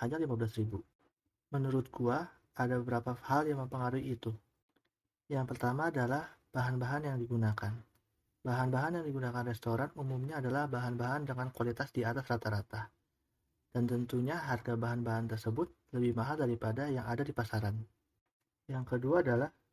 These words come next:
biaya yang dikeluarkan untuk operasional. Tentu hal ini kita tidak bisa pungkiri bahwa biaya operasional yang dikeluarkan cukup besar,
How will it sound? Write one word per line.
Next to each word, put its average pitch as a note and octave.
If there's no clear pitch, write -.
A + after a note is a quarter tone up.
biaya C#3
yang D3
dikeluarkan C3+
untuk D3+
operasional. A2+
Tentu B2+
hal C#3
ini C#3+
kita D3
tidak B2+
bisa B2+
pungkiri C#3
bahwa C3
biaya A#2+
operasional A#2
yang A#2
dikeluarkan B2+
cukup A#2
besar, C#3